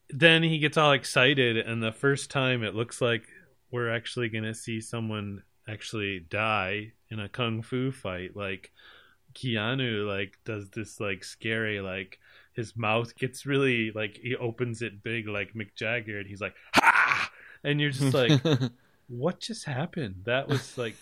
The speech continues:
Speaker 1: totally not you, Keanu. Like, I don't even care if you're supposed to be a bad guy. That didn't even look like your face. Like, I think they C G'd over top of you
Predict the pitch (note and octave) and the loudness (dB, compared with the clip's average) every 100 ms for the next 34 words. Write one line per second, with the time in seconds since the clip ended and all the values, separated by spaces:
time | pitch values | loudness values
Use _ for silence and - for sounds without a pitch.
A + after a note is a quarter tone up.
0 | - - - D3 D3 C#3 C3+ C3 B2 A#2 | -20 -10 0 2 2 2 2 2 4 4
1 | F#2 A#2 A2+ - A#2 G2+ B2 F#2+ G2 F#2+ | 2 0 0 0 0 2 0 0 -4 -2
2 | A2+ A#2+ - C#3+ E3+ E3 D3+ C#3+ C#3 C#3 | -2 -2 2 4 6 4 2 -2 0 2
3 | D3 C#3+ C3+ B2 A#2 - B2 B2+ A#2+ A#2+ | 4 4 0 -4 -6 -6 -6 -6 -2 -2
4 | F#2+ G#2+ A#2+ A#2 G#2+ G2+ G2 G2 A2+ F#2 | 0 0 0 -2 -2 -2 -2 -2 -6 -6
5 | B2+ B2+ A#2 A2+ A2+ G2 G#2 - - G2 | -6 -4 -4 -4 -4 -6 -10 -14 -6 -6
6 | F#2+ - G2 F#2+ F#2 A#2 G#2+ G2 - - | -6 -8 -10 -8 -10 -10 -10 -10 -10 -8
7 | A2+ G2 G#2 G#2+ G2+ G2+ G2 A2 G#2+ - | -6 -6 -6 -4 -6 -8 -8 -6 -6 -8
8 | F2+ F#2 F#2 | -12 -10 0